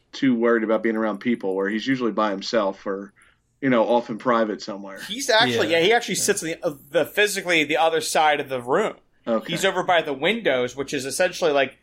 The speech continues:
Speaker 2: directly behind him, about twelve feet.
Speaker 1: Okay.
Speaker 2: So
Speaker 1: Away from everybody.
Speaker 2: Yeah, that's where he usually sits. And yeah, ri-,
Speaker 3: Yeah.
Speaker 2: right directly behind him are, are the, are the, the booths.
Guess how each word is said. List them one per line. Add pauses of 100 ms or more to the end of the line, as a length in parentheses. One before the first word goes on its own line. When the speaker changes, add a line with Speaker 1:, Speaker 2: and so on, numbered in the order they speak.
(160)
Speaker 2:
directly
behind
him,
about
twelve
feet. (500)
Speaker 1:
Okay.
Speaker 2:
So
Speaker 1:
Away
from
everybody. (160)
Speaker 2:
Yeah,
that's
where
he
usually
sits.
And
yeah,
ri-,
Speaker 3:
Yeah.
Speaker 2:
right
directly
behind
him
are,
are
the,
are
the, (120)
the
booths.